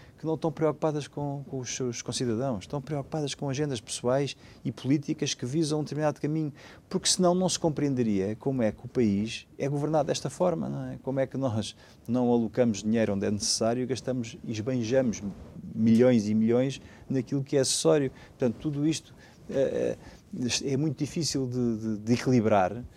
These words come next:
eh, porque, de facto, porque está desarticulado, porque não há uma ideia. Nós nem sequer temos uma ideia de país.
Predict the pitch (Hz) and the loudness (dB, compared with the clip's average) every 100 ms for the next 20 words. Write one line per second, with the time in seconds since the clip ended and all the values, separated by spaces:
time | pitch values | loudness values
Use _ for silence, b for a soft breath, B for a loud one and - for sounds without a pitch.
0 | b b - 131 123 156 143 - 165 160 | b b -6 -4 -4 -4 -8 -6 -8 -8
1 | - 156 180 160 160 170 156 175 180 135 | -12 -2 0 2 0 -2 -2 2 2 0
2 | 113 - 135 135 151 147 131 147 156 113 | -12 -12 -6 0 0 2 0 2 2 0
3 | 135 151 156 - - 143 110 110 113 110 | -2 -6 -8 -8 -6 -6 -4 -4 -2 -4
4 | 110 113 120 131 | -4 -4 -4 -4